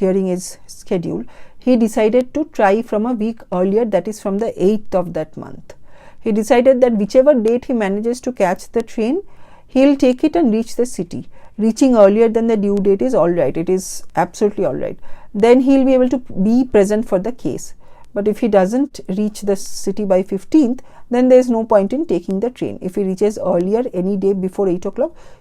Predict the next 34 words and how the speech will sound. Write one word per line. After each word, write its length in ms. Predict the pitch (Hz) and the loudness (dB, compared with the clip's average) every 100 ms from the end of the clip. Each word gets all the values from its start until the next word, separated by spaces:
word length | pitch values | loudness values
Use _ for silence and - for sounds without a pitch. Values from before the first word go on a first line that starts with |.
| - | -6
he 60 | 214 220 | 0 0
has 100 | 208 185 | 0 -2
decided 340 | 196 185 247 262 | 0 0 0 -2
that 120 | 302 196 | -6 -6
he 60 | 190 | -4
will, 120 | 311 - - - - - | -4 -6 -12 -18 -12 -4
uh, 160 | 156 156 196 | -2 0 4
board 180 | 196 175 | 4 2
the 60 | 277 - | -4 -4
train 180 | - - - - - - | -8 -10 -14 -14 -16 -6
and 100 | 285 262 | 0 2
reach 140 | 233 - | 2 0
the 60 | 208 - | -2 -2
city 200 | 190 226 165 | -4 0 0
earlier। 300 | 127 131 - - - - | 0 -4 -8 -12 -20 -20
He 140 | - 277 285 | 0 6 6
also 160 | 320 | 6
doesn't 280 | 294 226 269 | 2 2 0
have 140 | 277 269 | -2 -2
a 20 | |
watch 300 | 220 196 208 202 | 0 0 0 -2
and 100 | 208 202 | -4 -4
checks 220 | 202 - 233 | -6 -4 -6
the 60 | |
sun, 360 | 247 - 196 190 254 - - - | -4 -2 0 0 -4 -10 -18 -12
uh, 220 | 92 123 - 196 | -10 -10 -4 -2
rather 180 | 175 | -2
the 120 | 185 185 | -2 -2
sun's 220 | 170 190 - | -2 -4 -4
position 440 | 185 185 185 277 294 | -6 -6 -6 -6 -4
to 80 | 202 | -4
guess 180 | 160 170 | -4 -6
the 160 | - - - | -8 -8 -4
time 180 | 151 156 | -4 -6